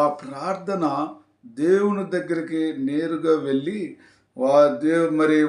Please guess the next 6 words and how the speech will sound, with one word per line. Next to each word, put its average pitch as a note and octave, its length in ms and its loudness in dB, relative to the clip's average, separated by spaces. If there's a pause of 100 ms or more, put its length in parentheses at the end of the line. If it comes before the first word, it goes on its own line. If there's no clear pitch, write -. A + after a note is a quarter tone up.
వారిని D3 440 4
కదిలించటానికి, G3 1080 2 (500)
దేవునిని A3+ 800 4 (540)
ఒకసారి E3+ 680 2 (100)
ఆయన D3+ 240 2
మహిమ F3 320 0